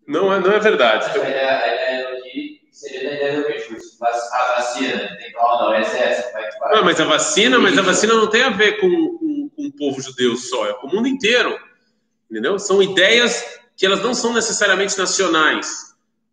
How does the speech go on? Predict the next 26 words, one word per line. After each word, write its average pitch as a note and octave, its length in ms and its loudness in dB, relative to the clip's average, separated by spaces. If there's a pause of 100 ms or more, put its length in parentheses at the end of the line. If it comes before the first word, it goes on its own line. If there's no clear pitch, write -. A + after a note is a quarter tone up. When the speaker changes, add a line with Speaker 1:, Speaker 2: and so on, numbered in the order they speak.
(180)
Speaker 1:
Sim? F#3+ 300 -6
Por G3+ 160 2
exemplo, F3 600 2 (1080)
é, B2+ 580 -4 (560)
qual A3 340 4
é, A#3 500 2
qual F3+ 320 4
é A3 120 4
o A3+ 160 4
objetivo F#3 460 2
moral F3+ 320 2
do D#3+ 100 -2
povo D#3 220 -2
judeu? B2+ 480 -2 (300)
Isso - 120 -20
tem E4+ 80 -10
a A#3+ 40 -10
ver D#3 120 -6
com C#3 80 -4
nacionalismo. G#2+ 680 -4 (300)
Isso - 220 -20
tem F3 100 -6
a - 20 -10
ver B2 200 -4
com D#3 80 -2
divindade. F3 640 0